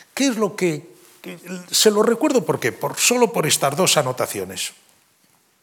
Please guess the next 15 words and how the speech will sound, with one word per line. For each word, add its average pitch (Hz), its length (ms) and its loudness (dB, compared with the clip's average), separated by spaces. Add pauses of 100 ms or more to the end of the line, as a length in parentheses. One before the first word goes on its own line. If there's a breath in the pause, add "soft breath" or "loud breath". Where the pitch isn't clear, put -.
(2750 loud breath)
Será 294 320 6
de 294 120 8
más 285 340 6 (100)
o 202 80 2
de 185 120 4
menos 247 320 2
calidad. 120 400 -2 (1800 loud breath)
Eh, 233 300 4 (100)
tendrá 247 260 8
más 269 220 4
o 233 80 6
menos 240 300 2
salud 156 320 2
nuestra 139 300 -2
democracia. 107 520 -8